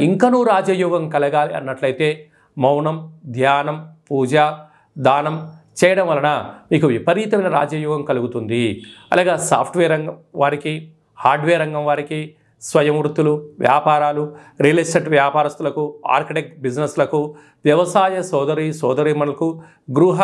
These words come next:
భవన నిర్మాణ కార్యక్రమం సేవా రంగాల వారందరికీ అద్భుతమైన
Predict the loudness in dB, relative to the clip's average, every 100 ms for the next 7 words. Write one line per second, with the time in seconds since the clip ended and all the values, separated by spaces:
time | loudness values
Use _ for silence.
0 | 0 0 -2 -2 -2 -4 -6 -6 -4 -4
1 | -2 -2 -2 -2 -6 -8 -6 -4 0 0
2 | -2 -2 -2 -2 -2 -2 -2 -2 -6 -20
3 | -4 0 0 -2 -2 0 0 0